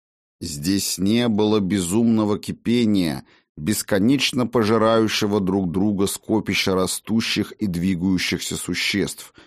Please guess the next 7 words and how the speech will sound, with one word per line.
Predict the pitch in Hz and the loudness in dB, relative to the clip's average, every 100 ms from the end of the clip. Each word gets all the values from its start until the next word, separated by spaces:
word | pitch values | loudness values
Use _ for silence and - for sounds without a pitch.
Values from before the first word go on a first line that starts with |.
| _ | _
коим | - 92 78 71 | -2 0 0 -2
полны | 87 82 80 85 85 | -2 0 2 0 0
южные | 82 80 71 76 76 | 0 -2 -2 -2 -2
леса. | 76 - - 58 - _ _ _ _ _ _ | -4 -6 -6 -8 -12 _ _ _ _ _ _
Фроди | - 98 139 123 120 | -2 2 2 2 2
видел | 107 120 110 107 | 2 2 2 0
плоды, | - 107 110 90 95 - | 0 2 2 2 -2 -2